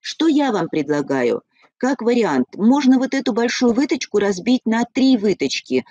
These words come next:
Мы тоже этот вариант в теме защипы, моделирования, мы в видеошколе прекрасно проходили и проходим это в книге. И в книге же я это вам все показываю. То есть вот такой вот вариант.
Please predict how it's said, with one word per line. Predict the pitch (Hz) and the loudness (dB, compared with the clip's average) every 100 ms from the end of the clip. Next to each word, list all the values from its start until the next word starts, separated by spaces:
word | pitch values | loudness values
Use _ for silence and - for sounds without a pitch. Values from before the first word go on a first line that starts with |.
| - - | -12 -2
Мы | 247 | -2
тоже | - 285 269 247 | 0 0 0 0
этот | 247 202 | -2 -2
вариант | 233 233 233 - | 0 0 0 -2
в | 190 | -6
теме | - 233 233 185 | -4 0 2 2
защипы, | 190 - 254 269 226 | -2 -2 -2 -2 0
моделирования, | 208 185 190 220 262 233 220 214 - - | 0 0 0 0 0 2 0 0 -6 -10
мы | 196 240 | -2 0
в | 202 | 0
видеошколе | 226 196 214 - 208 233 226 | -2 0 -2 -2 0 0 0
прекрасно | 190 - 190 226 190 | -4 -4 -4 -2 -4
проходили | - 175 160 151 180 240 226 226 - - | -6 -6 -6 -6 -2 0 0 -2 -6 -10
и | 196 | -8
проходим | - 202 - 220 208 202 | -4 -4 0 0 2 0
это | 202 180 | 0 -4
в | - | -4
книге. | 202 220 196 147 | 0 0 0 -2
И | - 170 | -2 -4
в | - | -8
книге | 170 220 220 208 | -2 0 2 0
же | 180 | -2
я | 170 165 | -2 -2
это | 190 165 | -2 -4
вам | 151 165 | -4 -6
все | - 151 | -6 -4
показываю. | 139 - 131 131 120 120 110 - _ _ - | -4 -4 -4 -2 -4 -4 -4 -6 _ _ -2
То | |
есть | 226 - _ | -2 -2 _
вот | 196 294 294 | -2 -2 0
такой | 269 - 254 | -2 2 2
вот | 202 190 | 2 0
вариант. | 165 160 127 120 | 0 0 0 -2